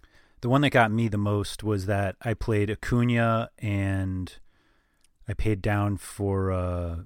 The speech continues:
Vida, Croatia's center back, and instead of, uh, Meza and Advincula, which was just a killer,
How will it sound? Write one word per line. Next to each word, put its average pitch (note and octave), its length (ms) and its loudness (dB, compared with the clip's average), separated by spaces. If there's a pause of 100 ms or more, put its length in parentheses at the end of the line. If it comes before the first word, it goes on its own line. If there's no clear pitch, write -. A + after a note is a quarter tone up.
(280)
Vida, A2 480 2
Croatia's F#2+ 520 -2
center G2+ 260 -2
back, G#2 360 -6 (960)
and G2+ 760 0 (760)
instead A2+ 500 2
of, G2+ 600 0 (420)
uh, F#2+ 360 -4 (160)
Meza G2+ 720 -2
and F#2 480 -4 (400)
Advincula, G2 720 -6 (480)
which - 320 -8
was F#2+ 120 -8
just - 220 -8
a F2 40 -12
killer, - 340 -18